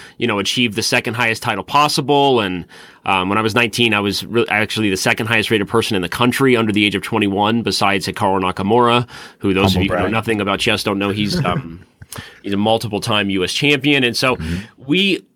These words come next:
Speaker 1: you know, but, but I realize where I'm at now is none of that really matters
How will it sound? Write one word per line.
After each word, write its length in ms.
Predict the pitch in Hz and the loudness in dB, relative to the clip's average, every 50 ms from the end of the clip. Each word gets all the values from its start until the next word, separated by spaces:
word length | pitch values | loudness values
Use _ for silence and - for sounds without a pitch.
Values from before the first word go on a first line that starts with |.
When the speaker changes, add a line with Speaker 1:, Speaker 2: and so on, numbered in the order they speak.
| _ _ _ _ _ _ _ _ _ _ - - | _ _ _ _ _ _ _ _ _ _ -12 -4
Speaker 1:
you 80 | - 170 | 0 2
know, 140 | 170 160 147 | 2 2 2
but, 240 | 139 151 127 127 | 2 0 -2 0
but 180 | 120 151 160 - _ - | -2 -2 -2 -2 _ -2
I 120 | 123 139 | 0 0
realize 460 | 135 123 156 185 196 175 151 135 110 | 2 2 4 4 6 4 4 2 2
where 140 | 120 143 135 | 0 0 2
I'm 140 | 131 123 117 | 2 0 0
at 120 | 107 101 | -2 -2
now 300 | 101 117 139 156 139 120 | 0 2 2 4 4 2
is 160 | 110 104 98 | 0 -2 -2
none 220 | 117 113 131 151 147 | 0 2 2 2 2
of 80 | - | 2
that 260 | 120 120 113 107 104 - - | 2 2 2 0 -2 -4 -8
really 500 | 117 120 123 113 113 110 107 95 - - | -2 0 0 2 2 0 -2 -2 -6 -6
matters 640 | 104 107 107 110 120 117 117 110 107 104 92 - | -6 -2 0 0 0 2 0 0 0 -2 -4 -6